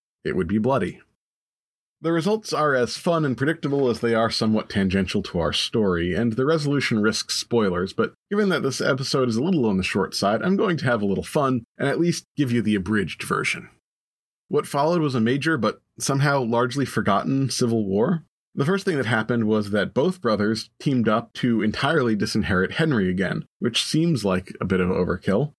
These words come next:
On the other hand, Henry was very popular and seems to have set himself up with a court that had all the trappings of someone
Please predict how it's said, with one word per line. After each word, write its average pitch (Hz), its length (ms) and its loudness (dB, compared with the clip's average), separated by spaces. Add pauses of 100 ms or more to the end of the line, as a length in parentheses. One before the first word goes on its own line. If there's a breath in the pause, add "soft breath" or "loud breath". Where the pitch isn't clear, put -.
(160)
On 131 140 0
the 156 80 2
other 170 120 0
hand, 127 320 0
Henry 151 300 0
was 123 160 -2
very 107 200 0
popular 120 600 0
and 104 220 -4
seems 165 280 0
to 143 100 0
have 120 80 0
set 131 200 0
himself 117 380 0
up 107 180 0
with 104 160 2
a 101 60 -2
court - 420 -2
that 123 120 -2
had 123 100 2
all 147 140 2
the 131 100 0
trappings 117 540 0
of 98 80 -2
someone 113 460 0